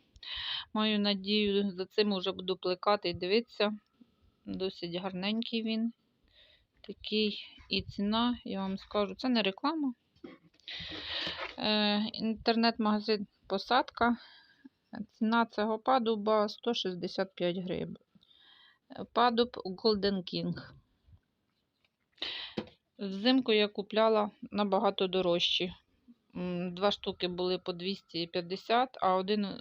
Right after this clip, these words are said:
взагалі майже п'ятсот гривень, чотириста дев'яносто. Ну, і, е, там покупка до трьох, ну, мінімальне замовлення триста гривень, тому я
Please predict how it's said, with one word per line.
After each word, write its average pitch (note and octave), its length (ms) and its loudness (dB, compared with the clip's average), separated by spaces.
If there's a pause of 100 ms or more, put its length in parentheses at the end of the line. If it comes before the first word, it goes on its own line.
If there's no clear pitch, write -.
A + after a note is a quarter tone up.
(180)
взагалі F3 640 -6 (500)
майже F3+ 360 -6
п'ятсот E3+ 420 -8
гривень, E3 340 -6
чотириста E3+ 580 -8 (680)
дев'яносто. F3 680 -4 (1300)
Ну, C4 260 4 (300)
і, G#3 460 2 (2000)
е, F#3+ 360 -4
там G3 480 2 (320)
покупка G3+ 560 0
до G3+ 160 2
трьох, F#3+ 320 -4
ну, G3 580 0
мінімальне G3+ 640 2
замовлення F#3+ 540 -2
триста G#3+ 380 0
гривень, D#4+ 440 2
тому B3 240 2
я A#3 260 4